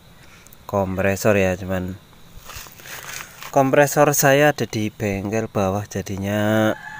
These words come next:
<clears throat> jadinya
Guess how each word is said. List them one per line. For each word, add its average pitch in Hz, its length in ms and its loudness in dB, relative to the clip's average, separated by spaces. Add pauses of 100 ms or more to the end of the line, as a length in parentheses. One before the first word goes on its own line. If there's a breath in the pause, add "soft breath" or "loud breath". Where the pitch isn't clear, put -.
<clears throat> - - -10
jadinya 104 300 -4